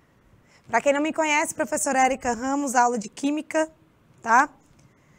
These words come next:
Para as turmas de primeira série, eu queria saber quem tá comigo, Flávio, tu hoje.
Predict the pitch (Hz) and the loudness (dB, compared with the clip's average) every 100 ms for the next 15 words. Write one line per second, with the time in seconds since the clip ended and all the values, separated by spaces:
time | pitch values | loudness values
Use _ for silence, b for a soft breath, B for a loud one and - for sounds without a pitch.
0 | b - 220 202 277 254 262 277 - 262 | b -8 -4 -2 0 -2 -2 -4 -4 -2
1 | 233 214 - 226 240 254 262 277 311 247 | 0 -2 -2 2 2 2 -4 -4 -2 -2
2 | 285 311 320 359 - 427 294 247 240 - | -2 -4 -4 -4 -4 -4 -4 -4 -6 -4
3 | 202 185 180 190 226 208 202 175 - | -4 -4 -8 -8 -4 -2 -4 -8 -16